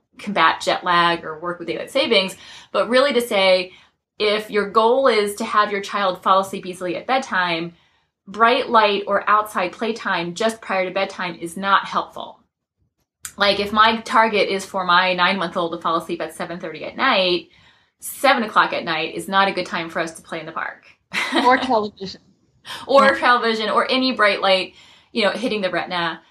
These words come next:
Speaker 1: Um, so yeah, T V time, outside time, not great for just prior to bedtime.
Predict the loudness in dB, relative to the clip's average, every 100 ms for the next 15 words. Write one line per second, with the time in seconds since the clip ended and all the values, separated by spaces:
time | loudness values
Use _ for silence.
0 | _ -2 2 4 4 2 -4 -14 -8 -6
1 | -6 -10 -4 -4 -4 -6 -6 -2 2 2
2 | 2 2 0 2 -2 -4 -2 -2 0 -2
3 | -4 -10 _ 0 2 2 0 -2 -2 -6
4 | -6 -6 -6 -6 0 0 0 -4 -6 -8